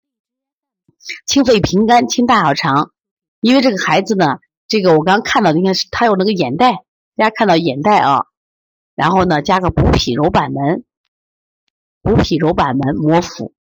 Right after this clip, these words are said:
这个小孩睡觉不踏实，一般都是阴不足的象，一定要加上揉涌泉。涌泉这个穴位特别好，为什么好呢？它因为可以引火归元，把上面的热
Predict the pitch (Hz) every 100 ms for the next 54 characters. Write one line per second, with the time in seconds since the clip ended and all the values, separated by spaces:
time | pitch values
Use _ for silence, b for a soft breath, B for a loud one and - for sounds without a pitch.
0 | _ _ _ _ 320 320 202 247 311 359
1 | 339 277 - - 311 320 - 208 233 240
2 | 254 208 170 220 196 - - 156 151 160
3 | 123 _ _ _ 202 185 156 175 180 151
4 | 147 160 202 170 131 143 139 147 - _
5 | _ 226 240 240 330 403 - 277 247 -
6 | 285 190 170 - 135 - - 277 208 185
7 | - 117 127 135 B B B - 208 208
8 | 214 180 156 160 185 170 165 170 214 240
9 | 165 147 220 220 151 143 B B B 151
10 | 139 - 220 151 170 208 254 -